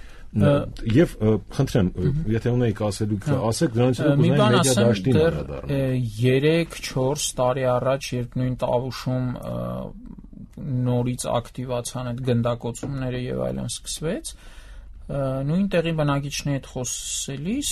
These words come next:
Speaker 2: ը, մարդիկ սենց նույնիսկ երն-, երնակ էին տալի, թե, ը, ասացին, օրինակ, ը,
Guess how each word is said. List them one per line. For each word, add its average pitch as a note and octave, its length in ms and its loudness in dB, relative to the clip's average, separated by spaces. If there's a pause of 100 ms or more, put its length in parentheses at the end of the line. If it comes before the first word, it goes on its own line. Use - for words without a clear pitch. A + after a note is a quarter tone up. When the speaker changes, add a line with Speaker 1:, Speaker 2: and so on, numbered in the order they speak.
(120)
Speaker 2:
ը, - 180 -10 (840)
մարդիկ C#3 640 -8
սենց C#3+ 400 -6 (880)
նույնիսկ C#3+ 500 2
երն-, C3+ 420 6 (220)
երնակ C3 500 4
էին A2+ 200 4
տալի, A2 380 0
թե, B2+ 220 0 (800)
ը, - 220 -4 (460)
ասացին, B2+ 640 0
օրինակ, B2+ 560 0
ը, - 240 -2